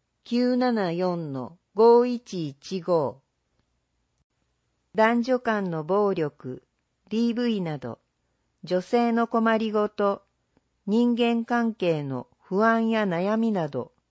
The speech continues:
の相談。日時、三つあります。電話、面接。月曜日から金曜日、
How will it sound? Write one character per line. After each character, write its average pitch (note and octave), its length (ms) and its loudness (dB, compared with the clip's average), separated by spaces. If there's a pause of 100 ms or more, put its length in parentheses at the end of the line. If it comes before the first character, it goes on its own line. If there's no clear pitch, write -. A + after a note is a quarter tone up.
(100)
の A3 160 -2
相 G#3+ 360 2
談。 F3+ 340 -2 (960)
日 A3+ 420 -4
時、 B2+ 260 -12 (480)
三 G3+ 300 -4
つ A#3 180 0
あ A#3 140 2
り A3+ 180 -2
ま A3 200 0
す。 - 280 -20 (440)
電 A3+ 340 2
話、 G#3+ 300 0 (340)
面 A3 300 0
接。 G#3+ 560 -4 (680)
月 F3+ 400 -4
曜 B3+ 240 6
日 A3 120 -2
か F3+ 160 0
ら D#3 140 0
金 G#3 340 -4
曜 F#3+ 320 0
日、 B2+ 220 -12